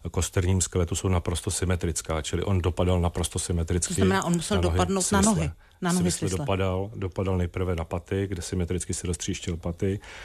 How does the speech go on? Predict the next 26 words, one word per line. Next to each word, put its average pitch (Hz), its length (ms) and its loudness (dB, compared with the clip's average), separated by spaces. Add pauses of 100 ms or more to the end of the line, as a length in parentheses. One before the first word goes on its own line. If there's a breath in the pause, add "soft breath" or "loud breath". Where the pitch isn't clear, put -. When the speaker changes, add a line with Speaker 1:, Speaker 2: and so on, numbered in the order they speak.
(140 loud breath)
Speaker 1:
poté 92 420 2
dopadl 87 400 0
na 82 120 0
pánev, 87 600 2
kde 87 260 0
naprosto 90 380 -2
symetricky 87 680 0
v - 80 -6
pěti 92 260 0
místech 90 400 2
si 104 120 2
rozlámal 87 420 4
pánev 87 560 0 (440 loud breath)
a 98 80 0
pak 90 160 0
naprosto 90 420 4
symetricky 90 720 2
polámaná 90 580 4
žebra, 87 460 2 (360 loud breath)
jak, 90 260 2
eh, 92 40 4 (400)
v - 80 -2
té 95 120 2
přední, 87 380 0
tak - 200 -4
i, 90 240 0